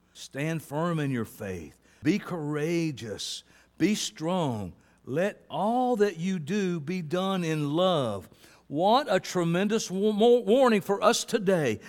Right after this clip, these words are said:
and a strong encouragement for us today when we leave this place, that we may have all these issues, but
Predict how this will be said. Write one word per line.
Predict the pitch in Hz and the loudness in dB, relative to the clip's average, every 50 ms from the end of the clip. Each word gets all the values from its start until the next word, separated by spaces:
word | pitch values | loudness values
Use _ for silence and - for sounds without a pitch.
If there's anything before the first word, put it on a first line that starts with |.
| - - - | -10 -2 4
and | 208 214 | 4 6
a | 202 - | 6 4
strong | - - 254 262 277 302 294 | 2 0 4 6 8 8 8
encouragement | 302 294 214 - 285 330 320 294 226 170 208 214 185 | 6 4 4 6 8 10 10 10 8 6 4 2 4
for | - 202 214 220 | 4 4 6 6
us | 240 277 - - | 8 6 6 6
today | - - 247 208 254 254 247 185 - 143 143 - | 2 2 4 6 8 8 8 8 8 4 -4 2
when | - 208 220 220 | 6 6 8 10
we | 220 220 214 | 8 8 8
leave | 208 226 294 349 392 370 294 | 8 10 12 12 12 12 12
this | 254 262 233 - - | 10 8 6 6 4
place, | - - 196 175 143 123 110 - - - - - _ _ _ _ _ _ _ _ _ _ - | 0 -2 0 0 0 0 -2 -6 -8 -10 -12 -16 _ _ _ _ _ _ _ _ _ _ -16
that | 131 117 - - | -16 -14 -10 -8
we | 127 175 202 208 202 196 - - _ _ _ _ _ _ | -6 -4 -4 -4 -4 -6 -8 -12 _ _ _ _ _ _
may | - 190 202 | -6 -4 -4
have | 170 170 170 139 135 | -4 -4 -4 -6 -4
all | 170 196 220 220 226 | -4 -4 -4 -4 -4
these | 202 214 208 180 - - - | -4 -6 -6 -8 -8 -10 -10
issues, | 160 - - - 143 120 101 92 87 87 - - - - - _ - - _ _ _ _ _ _ _ _ | -8 -8 -8 -10 -10 -10 -10 -12 -14 -16 -16 -18 -18 -20 -20 _ -20 -20 _ _ _ _ _ _ _ _
but | - 123 | -10 -10